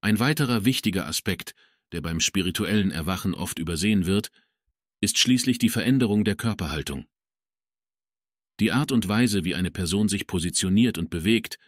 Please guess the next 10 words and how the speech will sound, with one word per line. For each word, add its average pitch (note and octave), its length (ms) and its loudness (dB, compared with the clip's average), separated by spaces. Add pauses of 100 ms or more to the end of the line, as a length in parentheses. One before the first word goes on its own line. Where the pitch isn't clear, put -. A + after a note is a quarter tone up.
(400)
kann A#2+ 160 2
ihr A2 120 2
spirituelles G#2+ 760 0
Wachstum G#2+ 460 0
und E2+ 160 -4
ihre F2 180 -4
Verbindung F#2 560 2
zu - 120 -2
ihrem E2 260 -2
Körper F#2+ 420 -2